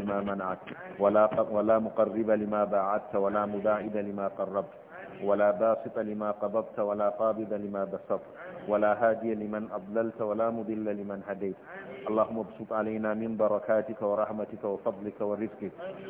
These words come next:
اللهم إنا نسألك النعيم المقيم، المقيم الذي لا ينفد ولا يزول. اللهم إنا نسألك الأمن يوم الخوف، ونسألك النعيم يوم العيلة. اللهم حبب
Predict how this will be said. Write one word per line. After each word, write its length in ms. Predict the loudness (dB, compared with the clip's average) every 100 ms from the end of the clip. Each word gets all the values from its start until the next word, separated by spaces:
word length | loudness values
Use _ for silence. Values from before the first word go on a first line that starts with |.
| 2
اللهم 380 | 8 8 8 2
إنا 320 | -2 0 0
نسألك 480 | 0 2 2 2 0
النعيم 500 | 0 -2 -2 0 0
المقيم، 600 | 0 -2 -4 -4 -2 -2
المقيم 680 | -2 -4 -4 -4 0 2 2
الذي 380 | 2 0 0 2
لا 200 | 4 4
ينفد 420 | 2 -2 -2 -2
ولا 320 | 0 4 6 6
يزول. 380 | 4 -2 -6 -6 -10 -12 -10 -2
اللهم 380 | 2 4 4 0
إنا 300 | -4 -2 -2
نسألك 460 | -2 -2 -2 0 0
الأمن 380 | 0 -2 -2
يوم 340 | 0 0 0 -2
الخوف، 400 | -2 2 0 0 -8 -10 -8 -4
ونسألك 580 | 0 0 2 0 2 0
النعيم 520 | 0 0 -2 -2 0
يوم 300 | 0 0 0
العيلة. 480 | 0 2 2 2 0 -4 -12 -10 -6
اللهم 500 | 0 6 6 4 -2
حبب 400 | -2 -2 -2 -2